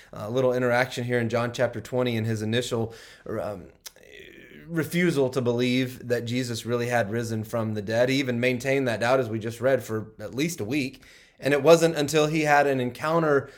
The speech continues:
with Jesus himself that he overcame those doubts. But I find it interesting that rather than scolding Thomas or dismissing him, Jesus invites him to find the proof that he needed. "Put your finger here,"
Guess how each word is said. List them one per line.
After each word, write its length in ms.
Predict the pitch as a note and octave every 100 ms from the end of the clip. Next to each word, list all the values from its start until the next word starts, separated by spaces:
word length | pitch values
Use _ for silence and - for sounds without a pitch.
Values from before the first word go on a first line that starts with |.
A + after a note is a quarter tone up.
| - -
with 300 | C#3+ C#3 A#2+
Jesus 420 | D3+ E3 D3+ C3+
himself 560 | C#3 C3 D#3 A2+ A2
that 140 | B2 A#2+
he 160 | B2+
overcame 720 | B2 A#2+ A#2+ G3 F3+ B2 G2+ - _ _ -
those 240 | A2 G2
doubts. 520 | G2 F#2+ F2+ - - - _ _ _ _ _ - _
But 140 | C#3+ F3+
I 40 |
find 240 | F#3+ C4
it 80 | C4
interesting 600 | G#3+ G#3 E3 C3+ C3 C#3
that 160 | C3 D3
rather 260 | E3+ G#3+
than 220 | G#3+ G#3 F3+
scolding 800 | - - D#3+ E3+ F3 C#3+ B2+ -
Thomas 500 | B2+ A2+ A#2+ C3 C#3
or 100 | B2+
dismissing 920 | C#3 C3+ C3 C#3+ F3 F3+ - B2+ A2
him, 480 | A2 G2 G2 G#2 G#2 - - _ _ C3+
Jesus 460 | D3+ G3+ A#3 A3
invites 480 | A3+ F#3+ E3+ - -
him 260 | A2+ E2+ F2 _ _
to 160 | - C#3+
find 360 | D#3+ F3 F#3
the 60 | F3
proof 480 | - F#3+ F#3 B2+ -
that 140 | C#3 C#3
he 120 | D3+
needed. 380 | D3 D#3 E2+ -
"Put 160 | F3
your 100 | -
finger 420 | F3 F3+ G3+ F#3 E3+
here," 460 | E3+ D#3+ A2 G2